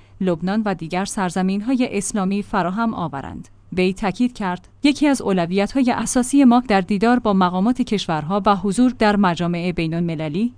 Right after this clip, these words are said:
دفاع از ملت مظلوم فلسطین است.» رئیس جمهور همچنین برای سلامتی و آزادی رهبران جبهه مردمی برای آزادی فلسطین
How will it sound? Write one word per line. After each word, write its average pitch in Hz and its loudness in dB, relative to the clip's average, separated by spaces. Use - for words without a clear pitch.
دفاع 277 4
از 240 2
ملت 214 0
مظلوم 202 0
فلسطین 175 -2
است.» 139 -10
رئیس 190 0
جمهور 220 2
همچنین 247 4
برای 254 4
سلامتی 185 0
و 220 2
آزادی 202 2
رهبران 220 2
جبهه 214 0
مردمی 190 2
برای 254 2
آزادی 202 0
فلسطین 151 -6